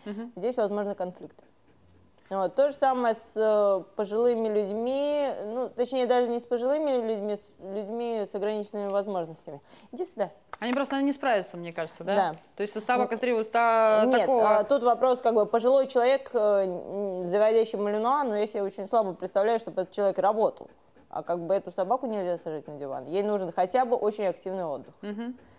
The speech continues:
Speaker 2: Как бы очень активное времяпрепровождение, но, в принципе, как собака-компаньон именно э, которая просто с тобой ходит по дому, что-то делает,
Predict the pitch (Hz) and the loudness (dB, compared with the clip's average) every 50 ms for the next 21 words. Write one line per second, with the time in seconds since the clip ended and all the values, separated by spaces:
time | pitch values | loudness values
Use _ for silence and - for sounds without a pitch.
0 | _ _ _ _ - - 160 156 143 147 165 165 139 139 202 196 - 196 185 180 | _ _ _ _ -14 -12 -10 -8 -2 0 2 2 2 2 0 -2 -2 -2 -2 -2
1 | 175 - - 208 202 190 185 180 190 196 196 190 175 180 185 185 170 185 190 190 | -2 -2 -2 -2 0 0 0 0 0 0 -2 -2 0 0 0 0 2 2 2 2
2 | 202 214 214 214 269 302 370 330 247 208 190 196 208 214 208 202 180 165 156 - | 4 2 2 0 -2 -2 -2 -2 -2 -4 -4 -4 -4 -2 -2 -2 -4 -4 -6 -8
3 | 69 - 190 - _ _ - 214 220 214 208 - - 175 - 220 208 208 - 190 | -12 -14 -18 -20 _ _ -4 -4 -4 -4 -4 -6 -6 -2 0 0 0 0 -2 -2
4 | 185 185 185 185 - 170 - 196 175 185 - 202 202 208 208 208 202 190 175 170 | 0 -2 -2 -2 -4 -10 -8 -8 -8 -4 -2 -2 -2 0 0 0 0 0 -2 -4
5 | 185 190 185 180 175 175 170 170 170 165 156 151 - _ _ _ _ _ - _ | -4 -4 -4 -4 -6 -6 -6 -6 -6 -6 -8 -10 -12 _ _ _ _ _ -20 _
6 | _ _ _ _ _ _ - 180 185 180 175 170 170 160 104 - - 190 190 - | _ _ _ _ _ _ -8 -4 -2 -2 0 0 -2 -4 -4 -4 -4 -4 -2 0
7 | 208 196 196 190 226 240 226 233 - - - 208 202 190 214 202 185 170 - - | 2 0 2 2 0 -2 -2 -2 -4 -2 0 0 2 2 2 0 0 -2 -4 -10
8 | - - - - _ _ _ _ _ - - - 226 214 202 185 180 175 180 - | -20 -20 -20 -20 _ _ _ _ _ -18 -8 -2 0 2 4 4 2 2 -2 -6
9 | - 185 170 - - 196 196 185 190 202 190 175 175 170 165 160 - 196 180 - | -10 -10 -6 -2 0 0 0 2 0 0 -2 -2 -4 -6 -8 -8 -8 -10 -10 -8
10 | - 196 185 196 285 392 403 370 269 190 165 | -8 -8 -6 -4 -4 -2 -2 0 -2 -2 -4